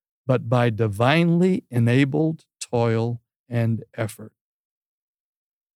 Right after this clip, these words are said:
Here's the difference between the understanding of sanctification. And it makes sense. If you believe that sanctification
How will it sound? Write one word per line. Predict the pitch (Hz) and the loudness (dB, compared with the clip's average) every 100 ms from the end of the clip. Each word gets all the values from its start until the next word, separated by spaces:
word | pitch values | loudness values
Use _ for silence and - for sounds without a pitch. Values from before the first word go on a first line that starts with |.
| _ _ _ - | _ _ _ 0
Here's | 233 226 - | 2 2 0
the | |
difference | 185 190 - - - | 0 0 -2 -10 -10
between | 123 135 127 | -4 2 2
the | 123 | 4
understanding | 123 123 - 120 117 | 2 0 0 0 2
of | 117 | 0
sanctification. | - 120 110 110 120 110 101 110 - _ _ _ _ - | -2 -6 -6 -12 -10 -8 -8 -10 -14 _ _ _ _ 2
And | 214 | 4
it | 208 | 4
makes | 208 202 - | 4 2 2
sense. | 247 196 - _ - 160 | 2 2 0 _ -2 -2
If | - | 2
you | 185 185 | 2 2
believe | 147 151 185 165 139 | 2 4 4 4 2
that | 120 123 - | 0 0 0
sanctification | 165 135 - - - 208 196 123 127 | 0 0 0 -8 -2 0 0 -2 -4